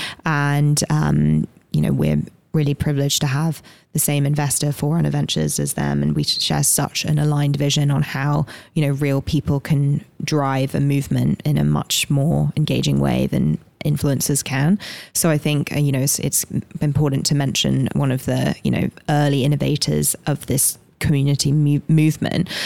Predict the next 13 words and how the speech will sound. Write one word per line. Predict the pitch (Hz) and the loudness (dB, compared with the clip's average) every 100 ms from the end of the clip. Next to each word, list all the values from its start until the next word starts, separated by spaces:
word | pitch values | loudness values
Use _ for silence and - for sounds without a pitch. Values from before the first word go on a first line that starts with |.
| - - | -8 -2
But | 165 | 2
I | 156 | 2
think | 156 175 147 - - | 4 2 0 -6 -4
traditional | 180 160 170 202 170 | 0 2 2 4 4
brands | 139 139 135 135 | 2 0 0 0
are | 147 | 0
also | 139 143 - 135 | -2 -2 0 0
starting | 135 - 135 135 | 0 0 0 -2
to | - | -4
catch | - 127 - 151 | -6 -6 -2 -2
up. | - - | -2 -2
I | - | -4
think, | - 139 - | -2 -2 -2